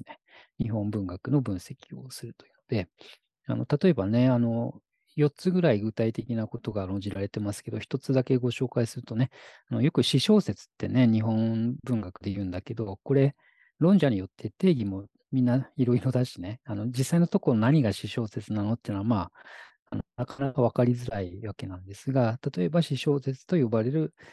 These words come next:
文章の特徴は何かっていうのをね、そういうデジタル、あの、データとして解析をして、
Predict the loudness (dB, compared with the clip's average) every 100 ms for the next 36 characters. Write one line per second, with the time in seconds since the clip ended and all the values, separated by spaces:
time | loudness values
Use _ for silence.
0 | -20 _ -2 -2 -4 -6 -8 -12 -4 0
1 | 4 2 2 0 -2 -8 -6 -6 -6 -6
2 | -6 -2 0 -2 0 0 0 -2 -6 _
3 | _ _ -10 -8 0 0 0 -8 -8 -8
4 | 0 0 0 -6 -6 -12 -10 -10 -8 -4
5 | -2